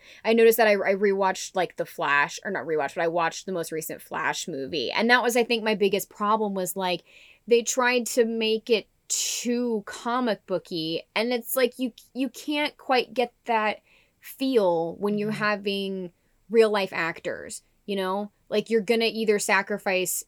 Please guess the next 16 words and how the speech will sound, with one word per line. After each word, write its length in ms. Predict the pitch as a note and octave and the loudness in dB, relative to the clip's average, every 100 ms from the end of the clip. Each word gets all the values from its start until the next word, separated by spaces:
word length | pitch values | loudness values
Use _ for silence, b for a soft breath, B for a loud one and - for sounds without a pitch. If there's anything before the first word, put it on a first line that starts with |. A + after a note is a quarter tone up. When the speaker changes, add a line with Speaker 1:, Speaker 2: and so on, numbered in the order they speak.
| _ | _
Speaker 1:
you're 140 | G#3 A3+ | -2 0
gonna 140 | A#3 | 0
sacrifice 580 | A3 G3+ G3+ G3 F3 D#3+ | 2 0 0 -4 -4 -4
something, 320 | E3+ E3 E3+ | -6 -6 -4
and 80 | E3+ | -4
it's 120 | D#3+ | -4
probably 320 | - G#3 G3 | -2 0 0
gonna 160 | F#3+ F#3 | -2 -4
be 220 | F3+ F3+ | -4 -4
how 220 | F3 F3+ | -2 -4
serious 720 | E3 - F3+ F3 D#3+ D#3 - - | -4 -2 -2 0 -2 -4 -6 -2
the 100 | F3+ | -2
audience 400 | D3+ D3+ D#3 - | -2 -6 -6 -8
takes 320 | F3+ D3 - | -8 -8 -8
your 100 | D#3+ | -8
movie. 520 | C3+ C3+ - C#2+ - | -6 -8 -6 -8 -10